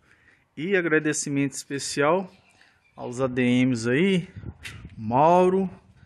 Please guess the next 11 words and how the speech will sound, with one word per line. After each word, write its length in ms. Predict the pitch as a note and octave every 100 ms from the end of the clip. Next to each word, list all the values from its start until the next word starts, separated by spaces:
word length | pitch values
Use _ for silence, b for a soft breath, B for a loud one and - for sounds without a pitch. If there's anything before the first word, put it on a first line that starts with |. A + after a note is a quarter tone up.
| b b _
Joilson, 840 | A2 A2 A#2+ D3 E3+ E3 - - - _
Valmir, 800 | A#2+ A#2 A2 C#3 D#3 D#3 C#3+ - -
Alessandro, 720 | A#2+ A#2 - - D#3+ D#3 C#3+
Rodrigo, 800 | - A2+ G#2+ C#3+ E3 D#3+ D#3+ - _ b b b b
entre 280 | B2+ B2 C3
outros 240 | B2 -
colegas 520 | - A#2+ A#2 B2 A#2 A#2
aí, 280 | B2+ D3+
Irineu, 440 | C3+ A#2+ B2 C#3+ D3
Tarcísio, 1080 | D3 C#3 - - - F3 F3 D#3+ C3+ D3+ C#3+ - B B B B _
Ari. 960 | - B2 A2+ C#3+ F#3 F#3+ F#3 F3 C#3